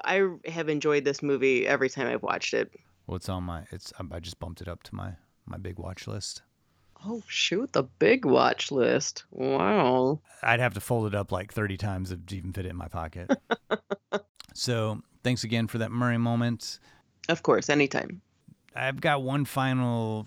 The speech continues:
Speaker 2: kind of little funny, goofy thought on That Thing You Do. Did you have any other, uh, comments on That Thing You Do before we, we wrap up the episode?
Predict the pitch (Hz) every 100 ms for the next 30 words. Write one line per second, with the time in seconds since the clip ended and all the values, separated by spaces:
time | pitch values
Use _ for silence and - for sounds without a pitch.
0 | - 127 117 110 110 110 98 - 117 110
1 | 107 104 104 101 120 107 110 95 107 107
2 | 98 - 120 104 104 98 104 101 98 95
3 | 95 - 104 - 107 101 95 98 98 95
4 | 101 98 98 95 101 98 95 98 98 95
5 | - _ _ _ _ _ 107 95 - 98
6 | 95 98 - 95 92 - 101 98 98 95
7 | 98 92 92 92 123 98 90 87 87 95
8 | - 92 90 95 104 104